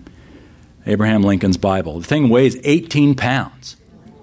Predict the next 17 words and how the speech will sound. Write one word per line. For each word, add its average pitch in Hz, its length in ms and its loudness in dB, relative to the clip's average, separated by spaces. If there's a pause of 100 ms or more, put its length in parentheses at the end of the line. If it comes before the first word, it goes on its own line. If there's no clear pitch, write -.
(760)
So 98 120 -6
this 127 200 0
is 101 120 -2
not 123 520 0
the 120 60 -6
Bible 117 300 0
you 104 160 -4
take 120 300 0
on 107 80 0
a 104 40 -2
trip 123 220 -2
to 107 100 -2
Israel. 117 440 0 (1600)
This 131 360 2
is 123 220 2
a 113 80 -2
Bible 107 520 -4